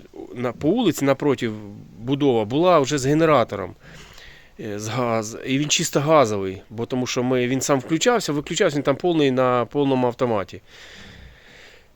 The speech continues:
То, може, і є такі, але для нас, смертних потребителів, яких так ми це там мучимося, е, питаємося ізискати якусь економію,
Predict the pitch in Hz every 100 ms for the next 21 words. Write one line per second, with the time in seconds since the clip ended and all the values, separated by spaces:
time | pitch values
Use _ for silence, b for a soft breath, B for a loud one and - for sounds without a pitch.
0 | - 180 190 185 175 B B B B B
1 | B - 151 196 185 175 170 180 175 170
2 | - - - 139 143 196 - 123 - 117
3 | 135 151 165 151 180 175 196 175 - -
4 | - 160 165 - 131 151 151 151 175 208
5 | 151 135 120 131 143 - 143 139 - 131
6 | 123 120 139 127 113 - 113 B B B
7 | B B - 110 107 104 98 95 95 95
8 | 95 - 131 139 123 - 127 135 - 143
9 | 123 120 127 - 123 123 143 170 151 120
10 | 107